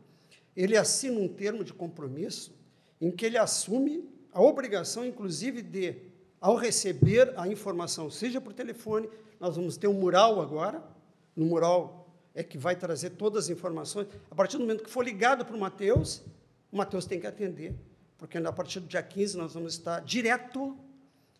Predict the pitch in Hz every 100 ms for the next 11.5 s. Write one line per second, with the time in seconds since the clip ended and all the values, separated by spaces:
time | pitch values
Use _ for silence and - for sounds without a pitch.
0 | - 139 226 330 - - 208 220 - 185
1 | 208 - 170 - 175 220 - _ _ _
2 | _ _ _ - - 202 196 196 175 151
3 | 143 147 160 185 185 151 - 160 156 175
4 | 185 202 - - 254 294 - - 254 214
5 | 190 147 127 - _ 254 277 202 170 143
6 | 147 143 - 170 139 - - _ _ _
7 | - 160 - 175 147 - 160 - 196 139
8 | - - - _ - 233 302 311 214 135
9 | 165 262 - 220 208 - 233 269 330 -
10 | - - - 156 262 254 - 330 381 -
11 | - - 208 208